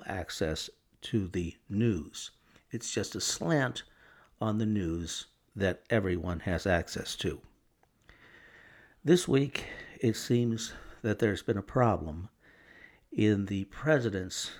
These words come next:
role in trying to help Americans understand the coronavirus.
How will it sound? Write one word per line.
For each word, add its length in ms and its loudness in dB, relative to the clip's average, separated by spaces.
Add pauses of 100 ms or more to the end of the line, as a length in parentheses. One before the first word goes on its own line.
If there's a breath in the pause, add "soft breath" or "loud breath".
(380 loud breath)
role 680 4 (680 soft breath)
in 160 0
trying 460 0
to 500 -4 (240)
help 280 0
Americans 640 -2
understand 680 -2
the 80 -6
coronavirus. 1000 0